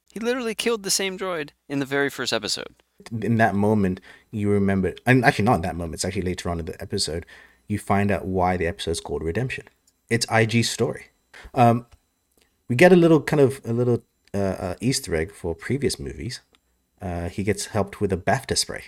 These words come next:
Speaker 2: Uh, where
Speaker 1: Yeah.
Speaker 2: has he hit, where have we seen that before? Huh?
Speaker 1: Yeah,
Speaker 2: In,
Speaker 1: bafta
Speaker 2: was,
Speaker 1: spray.
Speaker 2: was it Return of the Jedi?
Speaker 1: Would have been at the end of Empire Strikes Back.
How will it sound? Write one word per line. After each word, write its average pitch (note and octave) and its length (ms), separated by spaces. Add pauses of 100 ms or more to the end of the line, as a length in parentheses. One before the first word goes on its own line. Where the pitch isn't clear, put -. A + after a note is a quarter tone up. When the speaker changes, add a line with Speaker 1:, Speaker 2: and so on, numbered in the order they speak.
(680)
Speaker 2:
Uh, F2 160
where F#2 40
Speaker 1:
Yeah. G2 120
Speaker 2:
has G2 100
he G2+ 60
hit, A#2+ 180
where G#2 120
have G#2+ 60
we A2 60
seen A#2+ 180
that D3 160
before? G#2+ 360
Huh? C#3 280
Speaker 1:
Yeah, G2+ 120
Speaker 2:
In, G2+ 60
Speaker 1:
bafta G#2 220
Speaker 2:
was, B2+ 160
Speaker 1:
spray. - 80
Speaker 2:
was C3 140
it F3 60
Return D#3+ 220
of D3+ 60
the E3+ 80
Jedi? F#3+ 220 (160)
Speaker 1:
Would A2 240
have F#2+ 160
been G2+ 280
at - 180
the G2 280
end G2+ 440
of F2 400
Empire F2 480
Strikes - 480 (180)
Back. - 460